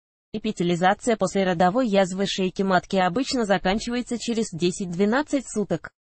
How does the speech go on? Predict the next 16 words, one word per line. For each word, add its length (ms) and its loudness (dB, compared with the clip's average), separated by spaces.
При 160 2
небольшой 580 4
поверхности 640 0
поражения 600 2
послеродовая 840 4
язва 420 2
шейки 400 0
матки 420 2
заживает 560 2
вторичным 640 0
натяжением, 800 0
при 120 0
обширных 600 0
ранах 340 0
накладывают 680 0
швы. 260 -4